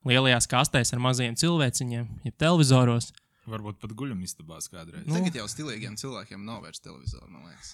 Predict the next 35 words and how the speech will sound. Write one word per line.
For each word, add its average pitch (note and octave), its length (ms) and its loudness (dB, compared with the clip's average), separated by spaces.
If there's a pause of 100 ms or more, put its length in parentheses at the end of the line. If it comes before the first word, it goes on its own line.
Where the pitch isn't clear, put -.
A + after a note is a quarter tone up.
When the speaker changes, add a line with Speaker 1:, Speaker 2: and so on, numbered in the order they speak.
(200)
Speaker 1:
Viņi A#2+ 180 -10
vairs A2+ 120 -10
neskatās. A#2+ 640 -6
Bet, B2 240 -2
nu, C#3+ 280 2
vienvārds C#3+ 400 2
sakot, D3 260 2
pie C3 100 0
manis C3 220 0
šodien B2 320 0
ciemos B2+ 400 0
ir A2+ 140 -6 (320)
Kaspars B2 340 0
Dvīnskis C#3+ 460 4 (140)
un C3 120 -4
Edgars B2+ 260 4
Bārbaks. A#2+ 440 2 (320)
Čau! B2 240 6 (720)
Speaker 3:
Čau! D#3+ 180 -8 (140)
Speaker 2:
Čau! G#2+ 240 -4 (540)
Speaker 1:
Nu, D#3 180 -2 (760)
paldies, C#3 340 6
ka C3 140 2
varējāt A#2+ 320 4
atnākt. C#3 400 -2
Tomēr C3+ 300 4
ir - 40 -6
piekdienas B2+ 400 0
vakars. C#3+ 380 -4 (320)
Kā C#3 80 10
mēs B2+ 160 6
runājām, C3 400 4
pēc A#2 160 -2
stundas B2+ 400 0
sākās A2+ 320 -2